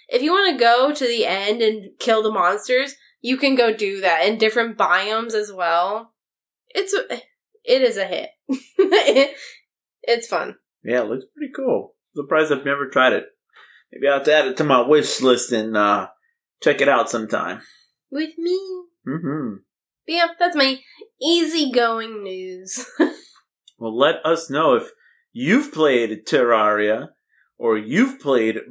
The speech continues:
Speaker 2: Bayonetta, or you have played Mass Effect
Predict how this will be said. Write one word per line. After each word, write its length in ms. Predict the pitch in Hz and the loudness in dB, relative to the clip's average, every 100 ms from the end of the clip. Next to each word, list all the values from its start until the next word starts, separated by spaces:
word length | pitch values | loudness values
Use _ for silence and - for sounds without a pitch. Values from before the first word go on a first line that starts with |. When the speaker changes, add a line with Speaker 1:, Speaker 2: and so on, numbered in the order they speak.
| 113 | 0
Speaker 2:
Bayonetta, 840 | 135 123 117 110 107 - 117 143 - _ _ _ _ - | 2 4 2 0 -2 2 0 0 -8 _ _ _ _ -2
or 540 | 131 117 117 117 110 - | 2 4 4 4 2 -2
you 260 | 135 202 190 | -4 0 2
have 180 | 127 | 2
played 340 | - 135 123 - | 0 2 2 -2
Mass 480 | 131 131 139 120 - | -10 -6 -2 -2 0
Effect 720 | 123 - 101 110 - - - | -4 -4 -8 -8 -12 -20 -20